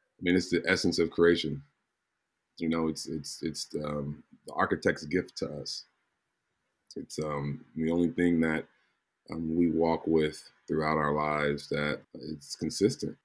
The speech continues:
You know, for me, change has been something, um, and just put it into the context of the world of safety and justice, it's something that, um,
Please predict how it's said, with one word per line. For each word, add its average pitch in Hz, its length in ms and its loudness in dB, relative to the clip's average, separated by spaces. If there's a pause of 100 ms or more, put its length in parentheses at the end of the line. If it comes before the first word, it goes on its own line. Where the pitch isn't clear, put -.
You 87 80 2
know, 80 160 4
for - 160 -2
me, 90 380 8
change 85 520 2
has 78 120 -4
been 76 760 0 (140)
something, 76 840 0 (180)
um, 78 240 -6
and 78 100 -6
just - 220 -4 (120)
put 90 120 6
it 82 60 8
into 80 280 2
the 73 100 0
context 73 560 -4
of 73 300 0 (680)
the 80 60 -2
world 78 160 2
of 73 80 -2
safety 80 380 -2
and 73 100 -2
justice, 80 520 -2 (540)
it's - 140 -6
something 92 320 6
that, 80 340 4
um, 76 480 -2